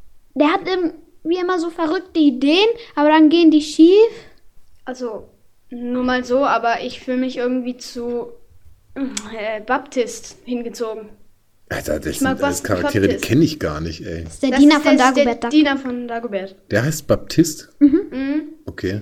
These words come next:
Speaker 2: Und er muss halt auch immer so, er kriegt voll wenig Lohn und, ähm,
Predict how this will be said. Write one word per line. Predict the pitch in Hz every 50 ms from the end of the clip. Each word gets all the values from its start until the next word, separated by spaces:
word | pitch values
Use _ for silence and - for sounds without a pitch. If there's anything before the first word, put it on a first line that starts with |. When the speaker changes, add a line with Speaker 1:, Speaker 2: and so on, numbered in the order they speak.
| - -
Speaker 2:
Und | - 226
er | 247 262
muss | 294 302 285
halt | 294 302 302
auch | 294 277 277 285 285 - -
immer | 294 302 302 294
so, | 269 294 294 285 285 294 - _ _ _
er | 254 247
kriegt | - 294 294 -
voll | 294 294 294 -
wenig | 311 302 302 254 262
Lohn | 277 294 320 349 320 294 -
und, | 269 269 269 277 269 262 269 - - - - _
ähm, | 220 247 247 247 254 254